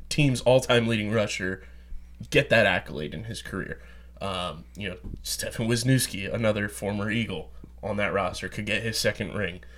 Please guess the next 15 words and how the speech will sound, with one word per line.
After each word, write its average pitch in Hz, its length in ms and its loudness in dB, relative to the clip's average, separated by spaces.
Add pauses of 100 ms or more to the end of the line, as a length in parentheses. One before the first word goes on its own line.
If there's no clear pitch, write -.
(320)
Um, 90 380 -6 (100)
there's, 120 340 0
there's 123 200 0
a 123 60 -2
ton 175 280 6
of 151 140 4
Eagles 127 320 4
connections 113 720 -2 (600)
in 123 240 6
this 120 160 4
Super 123 320 0
Bowl, 120 340 6 (1000)
and 113 140 4
I 107 60 4
mean, 107 360 2